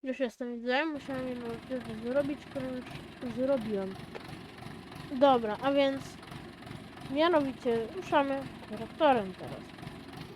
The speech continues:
I kończymy żniwo. Postaram się na dzisiejszym odcinku. Nagrałem go w tygodniu, więc za bardzo nie mam czasu, więc no, pewnie będzie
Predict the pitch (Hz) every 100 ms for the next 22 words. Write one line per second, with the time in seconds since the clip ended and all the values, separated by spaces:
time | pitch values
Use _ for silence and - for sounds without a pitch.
0 | - - - - - - - - - -
1 | - - - - - 320 311 311 - -
2 | 392 370 - 214 233 202 196 190 190 190
3 | 196 - - - - - - - - -
4 | - - - - - 311 370 349 339 330
5 | 330 311 320 330 330 330 330 349 311 269
6 | 311 - - - - 294 285 311 311 311
7 | 311 302 330 311 302 285 285 302 285 302
8 | 302 302 294 359 277 - 285 285 320 294
9 | 262 254 262 254 254